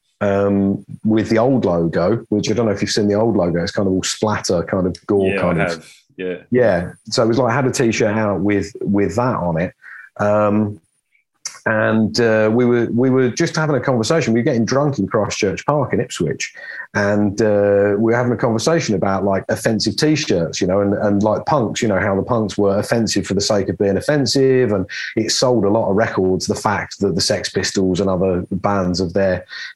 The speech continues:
Speaker 1: era and ilk were just offensive for the sake of it, you know.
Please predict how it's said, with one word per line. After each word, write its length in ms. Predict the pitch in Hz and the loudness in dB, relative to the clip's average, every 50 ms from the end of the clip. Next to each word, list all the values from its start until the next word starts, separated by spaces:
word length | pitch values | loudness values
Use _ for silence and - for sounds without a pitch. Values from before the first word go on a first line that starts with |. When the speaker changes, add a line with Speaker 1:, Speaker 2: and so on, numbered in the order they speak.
| _ - | _ -2
Speaker 1:
era 420 | 113 110 104 104 101 98 95 - | 0 2 2 2 2 2 0 0
and 120 | 101 101 104 | 0 0 2
ilk 320 | 101 92 98 95 - - | 2 0 0 -2 -2 -2
were 200 | 107 113 110 104 | 0 2 2 2
just 240 | 101 - 110 107 - | 2 0 -2 0 -2
offensive 440 | - - 127 123 117 - - 90 85 | -2 0 0 0 0 0 -2 -2 -2
for 80 | - 90 | -2 -4
the 80 | 87 98 | -2 -2
sake 340 | - - 123 123 110 - | 0 0 0 0 0 -2
of 100 | 104 - | -4 -2
it, 140 | - - - | -2 -4 -4
you 100 | - - | -4 -4
know. 180 | - 101 107 | -2 -2 -2